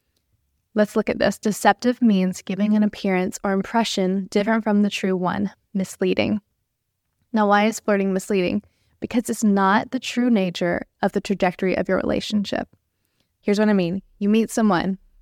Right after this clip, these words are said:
you have the butterflies, you start flirting. It's this heightened experience and this mystery of what could be, and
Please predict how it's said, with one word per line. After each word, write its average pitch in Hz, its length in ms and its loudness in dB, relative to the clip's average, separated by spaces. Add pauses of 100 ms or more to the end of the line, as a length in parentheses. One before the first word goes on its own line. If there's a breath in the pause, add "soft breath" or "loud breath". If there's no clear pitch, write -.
you 220 120 4
have 190 200 2
the 220 80 0
butterflies, 208 600 0 (320 soft breath)
you 214 80 0
start - 240 0
flirting. 196 680 -2 (280)
It's - 180 -6
this - 160 -6
heightened 220 500 0
experience 202 600 -2
and 190 120 0
this - 160 -6
mystery 196 880 0
of 180 160 -2
what 196 420 -2
could 240 420 -4
be, 196 360 0
and 196 220 0